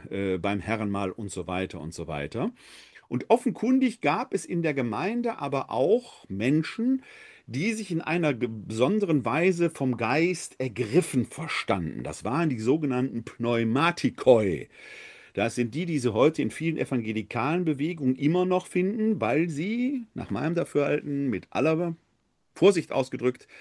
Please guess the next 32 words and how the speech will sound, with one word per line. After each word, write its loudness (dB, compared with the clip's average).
den 0
ersten -2
Korintherbrief -4
gründlich -4
missverstanden 0
haben. -14
Denn 6
in 4
dem 2
ersten 2
Korintherbrief -2
im -4
Kapitel -4
zwölf 2
bis -8
vierzehn 2
beschäftigt 0
sich -8
Paulus 0
damit, -2
was -4
ist -2
mit -2
jenen, 0
die -6
glauben, 2
besonders -2
vom -4
Geist -2
ergriffen -4
zu -4
sein? 2